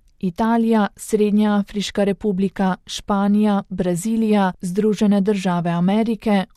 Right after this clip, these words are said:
od tukaj prihajajo kar trije kardinali, Bangladeš,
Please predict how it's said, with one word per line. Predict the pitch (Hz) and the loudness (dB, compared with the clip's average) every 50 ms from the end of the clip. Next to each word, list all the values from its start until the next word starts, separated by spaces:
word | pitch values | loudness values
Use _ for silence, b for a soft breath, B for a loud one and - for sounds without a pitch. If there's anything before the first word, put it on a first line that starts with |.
| _ - | _ -6
od | 190 175 - - | -6 -6 -8 -8
tukaj | - 196 170 - 185 180 175 | -8 -8 -6 -4 -4 -4 -4
prihajajo | 170 - 170 175 - - 185 185 180 180 175 175 | -4 -6 -8 -8 -6 -6 -4 -4 -2 -2 -4 -4
kar | 170 - 175 170 165 | -6 -8 -10 -12 -12
trije | - - 220 233 247 233 | -10 -8 -6 -4 -2 -2
kardinali, | 226 - 214 196 190 196 208 202 208 214 214 214 214 202 190 185 b b b b b b b b b b | -2 -2 -2 -2 0 0 0 2 2 2 2 2 2 2 0 -2 b b b b b b b b b b
Bangladeš, | 185 190 196 196 202 208 208 220 214 202 214 214 214 208 - | -2 0 2 2 2 2 2 2 0 2 4 4 4 4 0